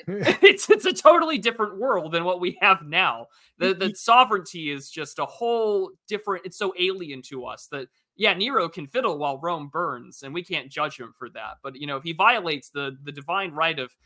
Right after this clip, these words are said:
Speaker 1: of Jupiter or Mars, then all bets are off.
Speaker 2: Yeah, I, I had that same passage written down as a, as a
Speaker 1: <laughs>
Speaker 2: key one because it, it's a really, like you said, it's a really different understanding. And I think, uh, in many ways, a more honest understanding. Like you said,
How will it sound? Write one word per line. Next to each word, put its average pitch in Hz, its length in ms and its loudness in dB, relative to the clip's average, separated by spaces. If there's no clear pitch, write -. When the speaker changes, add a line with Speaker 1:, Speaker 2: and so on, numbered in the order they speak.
Speaker 1:
of 139 180 -6
Jupiter 175 560 -4
or 131 120 -2
Mars, 131 540 -4
then 139 140 -6
all 135 160 -6
bets 113 340 -14
are - 40 -20
off. - 480 -20
Speaker 2:
Yeah, 202 180 8
I, 185 260 10
I 170 40 10
had 185 220 8
that 175 180 8
same 170 260 0
passage 156 460 2
written 147 180 -2
down 147 220 4
as 135 100 -4
a, 151 160 -2
as 143 160 0
a 139 60 -2
Speaker 1:
<laughs> - 140 -10
Speaker 2:
key 185 120 0
one 170 220 2
because 175 420 2
it, 208 280 4
it's 196 240 2
a 185 80 6
really, 220 320 4
like 185 160 4
you 185 80 -2
said, 196 140 2
it's 165 140 0
a 165 40 0
really 208 320 -4
different 190 380 0
understanding. 160 800 0
And 147 100 2
I 147 60 2
think, 165 260 -2
uh, 135 340 -2
in 143 200 0
many 147 200 0
ways, 143 220 2
a 139 40 -8
more 139 200 -4
honest 196 400 0
understanding. 147 480 -2
Like 147 140 -2
you 147 60 -10
said, 156 280 4